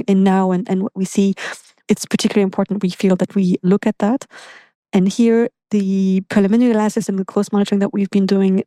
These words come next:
points to maybe some more work to be done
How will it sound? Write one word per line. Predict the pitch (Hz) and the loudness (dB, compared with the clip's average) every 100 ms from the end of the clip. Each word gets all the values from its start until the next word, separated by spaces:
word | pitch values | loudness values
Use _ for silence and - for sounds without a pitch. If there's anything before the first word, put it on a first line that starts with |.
| _ | _
points | - 214 208 | -2 0 0
to | - 208 | -2 0
maybe | 190 185 | 2 2
some | 190 196 185 190 | -2 0 0 0
more | - 202 | 0 2
work | 196 196 196 | 2 0 0
to | - | -4
be | 202 196 | -2 0
done | 190 185 185 | 0 0 -2